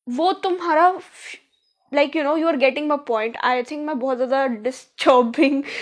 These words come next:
तरीके से समझा रही हूँ। Okay, let's take a deep breath and फिर समझाते हैं।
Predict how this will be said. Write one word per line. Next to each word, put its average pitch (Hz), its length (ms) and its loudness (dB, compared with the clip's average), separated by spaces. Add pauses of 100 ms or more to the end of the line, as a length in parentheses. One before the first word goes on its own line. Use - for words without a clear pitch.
(160)
तरीके 262 340 4
से 311 100 -4
समझा 269 380 2
रही 240 200 4
हूँ। 294 100 0
Okay, 277 360 4 (240)
let's 302 260 4
take 403 140 0
a 349 160 2
deep 302 240 2
breath 269 400 4 (120)
and 349 160 4
फिर 320 200 -2
समझाते 262 440 -4
हैं। - 100 -16